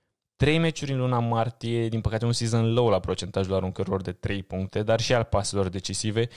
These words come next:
pierzând două din ultimele trei meciuri. Poate fi considerat, maybe, habar n-am, un must-win game pentru ei, deși, mă rog,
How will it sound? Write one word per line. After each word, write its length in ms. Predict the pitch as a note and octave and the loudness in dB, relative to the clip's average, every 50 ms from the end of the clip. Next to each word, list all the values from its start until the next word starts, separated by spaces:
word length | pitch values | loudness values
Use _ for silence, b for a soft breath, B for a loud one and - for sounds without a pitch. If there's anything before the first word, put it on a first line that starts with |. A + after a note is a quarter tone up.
| B B B B B B B B _ | B B B B B B B B _
pierzând 680 | _ C3 C#3 C3+ B2+ A#2+ B2+ D#3 E3+ D3 A2+ - - C3 - _ _ _ _ _ _ | _ 2 4 4 6 6 6 4 4 4 2 -2 -8 -18 -20 _ _ _ _ _ _
două 320 | _ G#2 G#2 G#2+ A2 A2 G2+ | _ -2 2 2 4 4 2
din 160 | F2+ F#2 G2+ | 0 -2 -4
ultimele 360 | G2+ G2 - G2 F#2+ F2+ F#2 | -4 -4 -4 -4 -4 -4 -4
trei 400 | - - - G#2 G2 F#2+ A2 - _ _ _ _ | -6 -4 -4 -2 -2 -4 -6 -14 _ _ _ _
meciuri. 400 | G2+ F#2+ F2 - - - - - - _ _ _ _ _ _ _ _ _ _ _ _ _ _ _ _ _ _ _ _ _ _ _ _ _ _ _ _ | -4 -4 -4 -6 -12 -16 -20 -20 -20 _ _ _ _ _ _ _ _ _ _ _ _ _ _ _ _ _ _ _ _ _ _ _ _ _ _ _ _
Poate 300 | - D#3+ E3+ F3+ - F#3 | 2 4 4 4 0 -2
fi 100 | - E3+ | -4 -2
considerat, 720 | - E3 E3 D#3+ - C3+ A#2+ A#2+ A#2 A#2 B2 B2 - - - A#2+ - - _ _ _ _ _ _ _ _ _ | 0 2 2 2 2 2 4 4 4 4 2 0 -4 -12 -14 -14 -14 -14 _ _ _ _ _ _ _ _ _
maybe, 360 | - A2 A2 A2 G#2 A2 A#2+ | 0 2 2 2 2 2 0
habar 260 | A#2 A2+ G2 G2+ G#2+ | 0 0 2 2 2
n-am, 180 | G2+ G2+ G2+ G#2+ | 2 2 0 2
un 120 | G#2+ G#2 | 0 0
must-win 680 | G#2 G2+ G2 G2+ G#2+ - - - G2+ G#2+ G#2+ A2 A2 F#2+ | 0 2 2 2 2 0 -2 0 0 2 2 2 2 0
game 200 | F#2+ G2 G#2 G2+ | 0 0 0 0
pentru 300 | - G#2 G2+ G2 - F#3 | 0 -2 -2 0 0 0
ei, 200 | F#3+ G2 A2 B B B B B B B B B B _ | 0 0 0 B B B B B B B B B B _
deși, 220 | - A#2 - A#2 | -4 -2 -2 0
mă 140 | A2+ G#2+ G#2+ | 0 2 2
rog, 200 | G2+ F#2 F2 F2+ | 2 2 0 -4